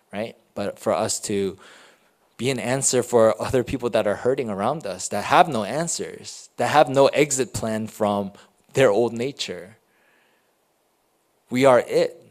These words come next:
There is no other person that's going to come to the rescue for your field. God has called you. And that might seem very,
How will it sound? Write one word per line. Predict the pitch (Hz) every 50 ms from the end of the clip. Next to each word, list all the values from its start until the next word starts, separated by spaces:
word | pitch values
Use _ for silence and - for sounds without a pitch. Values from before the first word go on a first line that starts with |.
| _ _ _ _ _ _ _ _ _ _ _ _ _ _ _ _ _ _ _ _ _ _ _ _ _ _ _ _ _ -
There | 117 123
is | 143 143 131
no | 139 139 135
other | 113 113 131 131 143 139
person | 131 - 139 127 123 - 131 120
that's | 110 107 - -
going | - 113 113 113
to | - - 107
come | - - - 110 107
to | - -
the | 98 107
rescue | 98 98 98 - - - 107 101 95
for | - - 98 95
your | 92 92 92 95
field. | - - - 123 113 104 - - - - - - _ _ _ _ _ _ _ _ _
God | - - 110 120
has | 131 120 -
called | - - 104 104 95 -
you. | 92 98 135 165 - - _ _ _ _ _ _ _ _ _ _ _ _ _ _ _ _ _ _ _ _ _ _ _ _ _ _ _ _ _ _ _ _ _ _ _ _ _ _ _ _ _ _ _ _ _ _ _ _ _ -
And | - 107 104
that | 117 127
might | 131 139 139
seem | - - 139 135 127
very, | 110 113 110 123 127 131 135 131 123 117 107 104